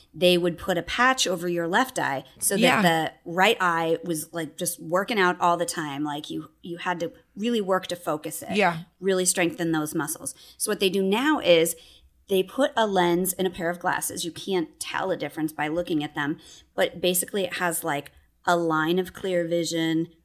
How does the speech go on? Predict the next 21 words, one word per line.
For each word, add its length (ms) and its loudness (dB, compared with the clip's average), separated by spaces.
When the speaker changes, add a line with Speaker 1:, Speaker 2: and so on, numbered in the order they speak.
Speaker 1:
a 60 -2
blurry 400 -4
line, 380 -6
a 20 -6
Speaker 2:
Wow. 80 -6
Speaker 1:
line 240 2
of 60 0
clear 300 -2
vision, 440 -4
a 60 -6
blurry 320 -4
line. 320 -8
So 180 -4
that 280 -4
eye 480 0
has 280 0
to 80 -8
work. 460 -2
It 100 -12
has 200 -8
to, 160 -8